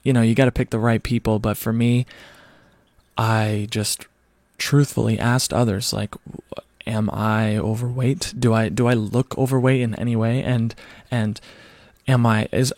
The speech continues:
are my eating habits, do they make sense? Or am I overthinking things? Or am I,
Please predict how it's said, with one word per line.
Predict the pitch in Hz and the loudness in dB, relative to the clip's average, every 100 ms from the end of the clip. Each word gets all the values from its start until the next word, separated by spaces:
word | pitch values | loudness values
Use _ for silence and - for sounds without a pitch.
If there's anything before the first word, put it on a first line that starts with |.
| 101 - | -2 0
are | 127 | 0
my | 131 127 | 2 2
eating | 135 135 | 2 2
habits, | 135 127 127 123 - | 2 2 0 0 0
do | 113 | 0
they | 117 | 2
make | 117 110 | 2 0
sense? | - 101 113 151 - - | -2 0 0 0 -4 -4
Or | - 113 | 0 2
am | 110 107 | 2 2
I | 110 113 110 101 - | 2 2 2 0 0
overthinking | 113 110 104 - 117 110 104 | 0 2 -2 -2 -2 -2 -6
things? | - 107 98 120 | -4 -6 -4 -6
Or | - | -2
am | 101 101 | -2 -2
I, | 101 98 110 | -2 -4 -6